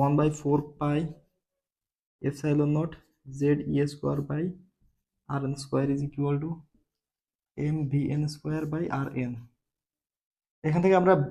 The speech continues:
আহ, বেগের সূত্রটা পাবো, বেগ, ভি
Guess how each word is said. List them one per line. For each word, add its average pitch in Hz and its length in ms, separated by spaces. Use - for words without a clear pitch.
আহ, 131 180
বেগের 170 340
সূত্রটা 160 300
পাবো, 127 140
বেগ, 135 160
ভি 143 60